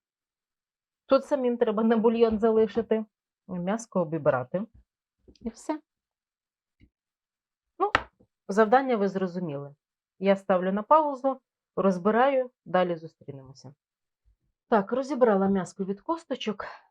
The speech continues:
От стільки у мене шкуринок залишилося, але я вам кажу, для мене це не питання, тому що буде ще один смаколик. Ну,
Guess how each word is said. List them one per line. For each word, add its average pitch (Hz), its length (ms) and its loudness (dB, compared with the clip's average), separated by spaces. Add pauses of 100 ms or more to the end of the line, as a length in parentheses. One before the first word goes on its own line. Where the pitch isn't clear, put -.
(360)
От - 160 -16
стільки - 420 -10
у 170 40 -4
мене 165 220 -4
шкуринок 311 540 -4
залишилося, 147 640 -4
але 151 120 -4
я 185 60 -2
вам 185 80 -4
кажу, 160 200 -2
для 165 180 -2
мене 175 300 0 (100)
це 160 160 -6 (440)
не 202 200 0
питання, 269 440 -4
тому 180 280 -2
що - 160 -10
буде 160 240 -6
ще - 180 -4
один 175 180 -6
смаколик. 131 640 -8 (720)
Ну, 240 400 -2